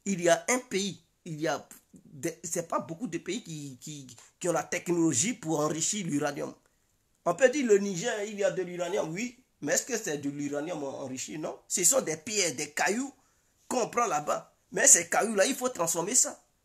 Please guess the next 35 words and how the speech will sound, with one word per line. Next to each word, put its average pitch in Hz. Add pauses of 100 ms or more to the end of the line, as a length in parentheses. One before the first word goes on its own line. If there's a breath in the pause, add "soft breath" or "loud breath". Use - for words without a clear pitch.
(120)
pour 185
que 285
ça -
soit 226
enrichi, 185 (600 soft breath)
pour 196
que 285
ça 190
devienne, 180 (240)
euh, - (180)
euh, 170
du 180
nucléaire. 226 (580)
Ah -
oui, 269 (400)
parce -
que 226 (280)
la 151
pierre, 190
quand 202
tu -
crées 196
ça 180
dans 143
la 135
terre, 196
tu, 127
tu 143
peux 196
toucher, 175
c'est 147
pas 202
encore 196
du 127
poison, 139